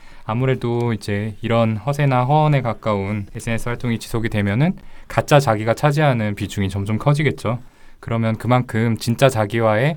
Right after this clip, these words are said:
괴리가 또 커지는 거기 때문에 그게 내적으로 주는 스트레스가 상당할 겁니다. 그래서 그걸 일단으로 방치를 하게 되면은 또 우울증으로까지 이어질 수 있다고 생각이 되니까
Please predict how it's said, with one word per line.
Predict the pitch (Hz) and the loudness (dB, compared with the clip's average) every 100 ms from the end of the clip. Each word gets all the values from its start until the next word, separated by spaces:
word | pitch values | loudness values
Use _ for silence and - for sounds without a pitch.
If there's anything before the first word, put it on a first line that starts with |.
| - | -4
괴리가 | - 113 117 107 104 107 92 | -2 0 2 2 2 0 -4
또 | 107 - | -12 -8
커지는 | 143 143 147 | -6 0 0
거기 | 120 104 | 0 -2
때문에 | - 104 98 127 127 101 | -2 -4 -2 0 -2 -4
그게 | 98 98 101 - - | -6 -4 -4 -6 -6
내적으로 | 101 127 123 110 104 | -4 -2 0 0 -2
주는 | - 98 | 0 -2
스트레스가 | - - - - 120 | -4 -4 -6 -2 -2
상당할 | 160 175 170 175 | 2 4 4 2
겁니다. | 175 156 123 117 - | 2 0 0 -6 -10
그래서 | - 104 | -12 -12
그걸 | - 110 107 | -8 -4 -4
일단으로 | 101 104 104 107 | -2 -4 -6 -6
방치를 | - 113 - 127 123 | -2 -2 -2 0 2
하게 | 143 | 2
되면은 | 135 98 98 139 185 - - - | 0 -2 -2 -2 -4 -8 -20 -14
또 | 110 | -6
우울증으로까지 | 117 127 135 127 104 113 107 104 | -4 -2 2 2 2 -2 -2 -2
이어질 | 101 113 | 0 -2
수 | - | -4
있다고 | 101 98 98 | -8 -6 -4
생각이 | 104 139 139 | -2 -2 -2
되니까 | 131 90 - 135 | -4 -8 -4 -4